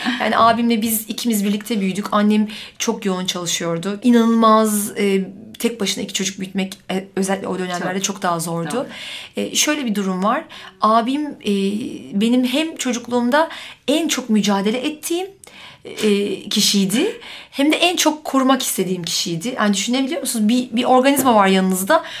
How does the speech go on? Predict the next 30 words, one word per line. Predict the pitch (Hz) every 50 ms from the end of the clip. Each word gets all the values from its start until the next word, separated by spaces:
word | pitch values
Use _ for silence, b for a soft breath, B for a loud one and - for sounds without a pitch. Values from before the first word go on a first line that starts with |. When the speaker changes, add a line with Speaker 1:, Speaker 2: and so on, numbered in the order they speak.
| B B B B B
Speaker 1:
En | 240 285 302
çok | - 262 247 - 233
evde | 233 214 214
onunla | - 226 247 247 233 208 -
savaşıyorsun. | - - - - - 196 180 180 175 - - 185 175 - - 349 392 - B B B B B B
Ama | 247 254 285 247
dışarıda | 269 - - 277 277 285 285 320
hem | 294 320 359 359 -
o | 311
seni | 302 - 302 339
hem | 320 311 330 330 302 -
de | 277
sen | - - 330
onu, | 294 285 311
en | - 349 330
çok | - - - -
onu | 294 - 202
koruyorsun. | - 233 202 185 180 180 170 - 208 -
Öyle | 202 226 262 - -
acayip | 226 208 190 214 220 220 220
bir | -
çelişki | - - 214 196 190 - - - -
ki | - 254 190
bu. | 185 175 175 170 B B B B B B B B B
Speaker 2:
Çok. | 190 156 214
Speaker 1:
Yani | 214 226 233 220 220 B B B
kavga | B - 226 240 254 262 311
ettiğin | - 277 269 - - - 330 339 302
şeyi | - - 302 311 302
koruyorsun | - 214 190 190 180 170 - - - 208